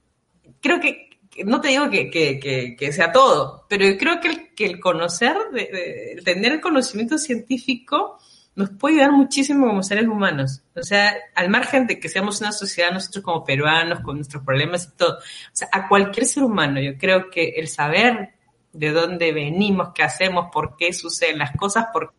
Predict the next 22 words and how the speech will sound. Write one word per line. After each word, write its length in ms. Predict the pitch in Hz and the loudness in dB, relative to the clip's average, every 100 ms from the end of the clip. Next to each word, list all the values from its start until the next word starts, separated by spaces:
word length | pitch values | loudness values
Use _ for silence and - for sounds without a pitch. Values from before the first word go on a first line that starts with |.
| - - | -20 -2
qué, 440 | 185 202 202 202 - - - _ _ - | 2 4 2 -6 -20 -20 -20 _ _ 0
por 260 | 175 - | 0 0
qué, 720 | - 226 240 240 - - 139 - | 0 4 4 4 0 -6 -6 -2
el 180 | 196 - | 0 4
por 300 | 185 180 - | 4 4 0
qué, 220 | 220 262 | 2 2
<laughs> 580 | 226 - - - 165 - | 2 0 -2 -4 -6 -4
creo 240 | 190 170 | -4 -4
que, 160 | 175 170 - - - | -6 -8 -10 -12 -6
que 100 | 196 | -2
nos 220 | 180 180 | 0 0
ayuda 220 | 175 165 202 | 2 2 2
muchísimo 720 | 175 175 202 202 214 196 190 | 0 -2 -2 -2 -2 2 2
a, 100 | 156 | 2
a, 460 | - 151 - 156 143 | 0 -2 0 0 0
a, 360 | 151 151 147 | 0 2 0
a 340 | 143 151 151 147 | 0 0 0 -2
realizar 580 | 151 147 147 185 190 | -4 -4 -2 0 0
otras 340 | 165 175 185 196 | 0 -2 -2 -2
actividades, 680 | 190 - 147 147 160 180 165 | -6 -6 -4 0 0 0 -2
a 20 | |
hacer, 380 | 156 170 170 | -2 -2 -2